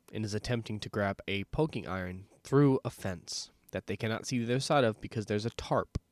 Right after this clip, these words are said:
Let's just say some things should be left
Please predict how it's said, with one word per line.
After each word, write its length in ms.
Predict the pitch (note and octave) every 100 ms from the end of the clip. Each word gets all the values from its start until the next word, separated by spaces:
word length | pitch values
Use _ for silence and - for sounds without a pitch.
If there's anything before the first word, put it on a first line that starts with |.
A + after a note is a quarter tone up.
| -
Let's 200 | C#3+ -
just 240 | E3+ D3
say 340 | - C#3 B2 B2 - _
some 260 | - E3 D3+
things 500 | C3+ C3 B2 B2 - _ -
should 220 | - D#3+
be 120 | E3+
left 380 | E3 D3+ -